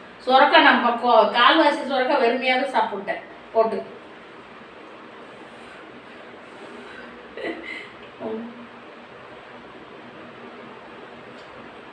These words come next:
செம்ம டேஸ்ட், எல்லாம் கரெக்டா இருக்கும். வாங்க சாப்பிடலாம். வில்லேஜ் சாப்பாடு,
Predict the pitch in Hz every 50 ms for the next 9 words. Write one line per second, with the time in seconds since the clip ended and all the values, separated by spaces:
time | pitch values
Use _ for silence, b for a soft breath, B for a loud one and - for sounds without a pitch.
0 | - - - - - - - - - - - - - - - - - - - -
1 | 220 214 214 214 233 233 233 220 226 233 226 - 220 208 208 214 220 226 247 269
2 | 262 247 233 220 220 214 - 226 214 202 196 180 165 - - - - - - -
3 | - - - - - - 247 269 294 320 339 330 330 302 302 302 294 277 277 277
4 | 277 262 262 254 254 262 247 247 247 254 254 233 247 247 254 247 226 240 - 254
5 | 247 247 240 - 392 - - -